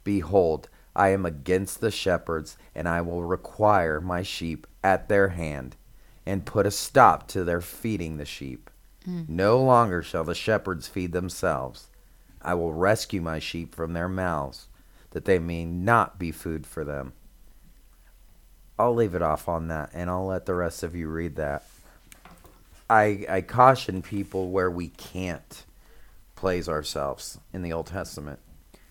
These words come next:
Speaker 1: You wanna hear something really cool? I told you this is a compiled book, and there's prophecy.
Speaker 2: Mm-hmm.
Speaker 1: Okay. Ezekiel was a prophet.
Speaker 2: Yep.
Speaker 1: There's things in the book of Ezekiel that have not happened yet.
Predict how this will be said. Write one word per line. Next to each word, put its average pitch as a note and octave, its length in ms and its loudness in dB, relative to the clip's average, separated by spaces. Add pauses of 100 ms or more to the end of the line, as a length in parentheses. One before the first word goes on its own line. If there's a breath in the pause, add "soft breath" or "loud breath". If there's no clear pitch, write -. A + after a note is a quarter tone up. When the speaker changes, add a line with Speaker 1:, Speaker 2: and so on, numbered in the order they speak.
(140 soft breath)
Speaker 1:
You G#2 140 -6
wanna A#2+ 160 0
hear G2+ 140 -4
something D2 540 -8
really E2+ 360 -2
cool? F2 440 -6
I E2 120 -6
told F2+ 260 -6
you E2+ 140 -6
this F2 160 -8
is D#2+ 120 -8
a D#2 60 -8
compiled D2+ 600 -6
book, E2 280 -6 (640 soft breath)
and F2 80 -10
there's D#2+ 140 -8
prophecy. E2 760 -2 (440)
Speaker 2:
Mm-hmm. D#3+ 540 -12 (520)
Speaker 1:
Okay. C2 320 -16 (540 soft breath)
Ezekiel F2+ 640 0
was D#2 160 -2
a - 40 -18
prophet. - 520 0 (540)
Speaker 2:
Yep. F3 140 -14 (280)
Speaker 1:
There's G#2 240 0 (160)
things A#2+ 520 2 (100)
in A2+ 220 0
the A2 80 0
book F#2+ 300 0
of G#2 120 0
Ezekiel G2+ 760 -2 (120)
that F2+ 260 -2 (180)
have G2 280 0
not F#2 200 -4
happened E2 420 -6
yet. A#1 200 -12